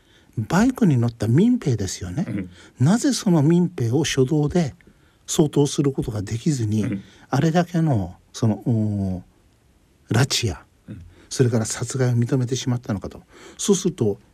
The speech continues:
Speaker 1: イスラエル軍の即戦能力かなり落ちてますよね。
Speaker 2: うん。
Speaker 1: こういうことが全部露呈したと。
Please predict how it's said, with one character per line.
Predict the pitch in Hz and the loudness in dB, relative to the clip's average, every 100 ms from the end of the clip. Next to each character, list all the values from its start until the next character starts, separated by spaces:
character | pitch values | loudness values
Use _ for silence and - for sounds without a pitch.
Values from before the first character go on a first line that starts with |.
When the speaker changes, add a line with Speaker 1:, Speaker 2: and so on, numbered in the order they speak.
| _ | _
Speaker 1:
イ | - | -2
ス | 151 - | -2 0
ラ | 302 | 0
エ | 311 | 2
ル | 294 | 0
軍 | 151 | 0
の | 104 | 0
即 | - 143 - | -2 -4 -2
戦 | 262 269 | 0 2
能 | 339 | 2
力 | 208 123 | 0 0
か | - | 0
な | 180 | 0
り | 113 | 2
落 | 170 | -2
ち | - | 0
て | 151 | 0
ま | 104 | 0
す | - | -4
よ | 98 | -4
ね。 | 90 | -4
Speaker 2:
う | |
ん。 | 90 85 80 80 80 87 - _ _ _ _ _ _ _ _ _ _ _ _ - | -4 -4 -8 -12 -18 -20 -20 _ _ _ _ _ _ _ _ _ _ _ _ -10
Speaker 1:
こ | - 285 | 0 2
う | |
い | 269 | 2
う | |
こ | 269 | 0
と | 247 | -2
が | 127 | 0
全 | 135 123 | 2 0
部 | 104 | 0
露 | 104 | -4
呈 | 107 | -4
し | 107 | -4
た | 107 | -8
と。 | - | -14